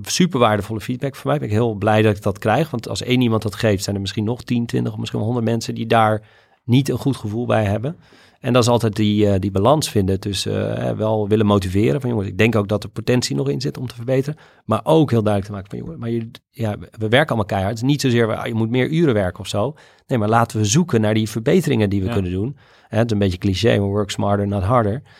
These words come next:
Speaker 1: Weet je, die, eh, eh, dat, die nuance vinden, dat is echt wel, eh, ja, vind, vind ik wel een hele leuke uitdaging, maar is echt een uitdaging.
Speaker 2: Ja, en dat kan dus echt in een woord zitten. Ja.
Speaker 1: Echt, ja,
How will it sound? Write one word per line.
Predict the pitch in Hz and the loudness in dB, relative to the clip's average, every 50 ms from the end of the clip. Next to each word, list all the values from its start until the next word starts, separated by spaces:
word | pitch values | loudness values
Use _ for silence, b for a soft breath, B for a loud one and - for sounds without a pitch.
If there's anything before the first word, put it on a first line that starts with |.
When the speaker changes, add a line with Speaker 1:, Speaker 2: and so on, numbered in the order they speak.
| b b b | b b b
Speaker 1:
Weet | b 123 120 117 | b -2 0 0
je, | 123 | 2
die, | 131 143 143 135 - - | 2 0 0 -2 -4 -6
eh, | 120 120 117 113 113 110 110 113 113 - 117 120 123 - | -6 -4 -2 -2 -2 -2 -4 -4 -6 -8 -8 -10 -8 -10
eh, | 120 - | -6 -2
dat, | - 127 123 - - | -2 -2 -2 0 0
die | - 123 139 | 2 4 4
nuance | 143 135 131 131 143 156 - 139 117 | 6 6 6 6 4 4 2 0 0
vinden, | 131 120 110 107 107 104 104 | 2 2 2 2 0 0 -2
dat | 107 101 | -4 -6
is | - - | -8 -6
echt | 117 104 - - | -6 -6 -6 -4
wel, | 107 98 95 95 95 98 98 | -2 -2 -2 -2 -2 -2 0
eh, | 95 95 95 92 92 95 135 | 0 0 0 -2 -4 -4 -2
ja, | 120 107 90 85 85 | -2 -2 -2 -2 -4
vind, | - - 98 98 | -4 -6 -8 -8
vind | _ - - 113 | _ 0 0 2
ik | 107 | 4
wel | 113 110 | 4 4
een | 110 | 4
hele | 107 110 110 | 4 4 4
leuke | 104 104 110 104 - 117 117 | 2 2 0 0 -2 -2 -2
uitdaging, | 113 104 110 113 110 113 113 117 117 117 | -2 -2 -2 -2 -2 0 0 0 2 2
maar | 107 101 | 0 0
is | 101 | 0
echt | 110 117 113 - - | 0 -2 -2 -4 -4
een | 120 117 - | -4 -4 -4
uitdaging. | - 110 107 - - - - - - | -4 -4 -6 -6 -8 -12 -12 -12 -6
Speaker 2:
Ja, | - 123 127 110 - - - _ _ | -2 0 0 0 -2 -6 -14 _ _
en | - - 113 | -6 -4 -2
dat | 110 101 | -2 -2
kan | - 123 120 | 0 0 2
dus | 117 107 107 | 2 2 0
echt | - - - - - _ | -2 -4 -6 -8 -12 _
in | - 110 104 104 | -6 -4 -2 -2
een | 101 98 95 - | -4 -4 -2 0
woord | 123 120 113 104 92 - | 4 4 4 4 4 0
zitten. | - 98 95 - - - - 95 - - - _ _ _ _ | -4 -8 -8 -10 -10 -12 -14 -14 -16 -20 -20 _ _ _ _
Ja. | 107 104 | 0 2
Speaker 1:
Echt, | 101 - - - - - _ | 2 2 0 -6 -14 -16 _
ja, | - 113 104 98 95 90 - | -4 0 2 2 2 0 -2